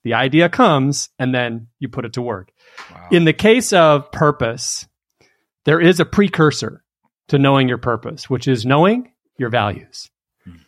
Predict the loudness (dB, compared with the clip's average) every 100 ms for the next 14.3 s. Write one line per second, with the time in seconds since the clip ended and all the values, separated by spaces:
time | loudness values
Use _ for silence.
0 | _ _ _ -4 -2 0 2 4 4 4
1 | 4 4 2 0 -2 -10 _ 0 2 2
2 | 0 0 2 2 0 0 2 2 0 -2
3 | -2 -6 -6 -8 -2 -2 -2 _ -6 -2
4 | 0 0 0 -2 -6 -6 -2 0 2 2
5 | 2 0 -2 -2 -2 -2 -4 -8 -8 -12
6 | _ _ _ _ _ -20 -20 -2 0 2
7 | 0 0 0 0 0 -2 -4 -4 -8 -8
8 | -8 -4 -2 -2 -2 -2 -4 -6 -14 -16
9 | -16 _ _ _ _ _ _ 2 4 4
10 | 2 0 -4 -4 0 2 4 2 2 -2
11 | -4 -6 -6 -10 0 4 4 4 0 2
12 | 2 2 -2 -4 -8 -2 0 2 2 2
13 | 0 0 -2 -2 -2 -2 -2 -2 -2 -2
14 | -2 -4 -6